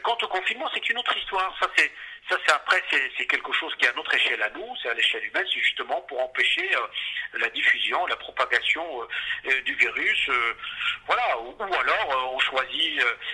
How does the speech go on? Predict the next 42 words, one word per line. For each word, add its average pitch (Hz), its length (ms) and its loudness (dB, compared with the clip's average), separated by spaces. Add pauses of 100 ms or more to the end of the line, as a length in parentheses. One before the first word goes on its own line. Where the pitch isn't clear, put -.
(120)
l'immunité 131 480 0
de - 60 -4
groupe. 147 300 -8
Bon, - 140 0
voilà, 139 220 2
après, 160 300 2 (100)
chacun, 151 280 2
euh, 135 340 0 (320)
euh, 120 200 2
choisit 143 480 -2
la 135 100 4
méthode 143 400 0 (260)
qui, 123 160 -4 (120)
qui, 120 260 -6
qui 131 120 4
lui 131 120 2
convient 127 400 2
le, 131 160 -4
le 135 240 -2
mieux, 196 240 0 (560)
mais 131 80 4
très 208 240 4
sincèrement, 165 640 2
euh, 127 80 -2
je 120 120 -2
veux 123 60 -8
dire, 233 220 4 (220)
à 170 100 6
l'échelle 170 320 2
humaine, - 360 0
toute - 140 0 (380)
cette - 160 2
histoire - 320 -2
que 165 80 -4
nous 156 100 -4
vivons 151 440 -2
aujourd'hui, 170 400 0
à - 80 2
l'échelle, 196 380 4
pardon, 165 320 0 (440)
du - 160 0
vivant, - 320 0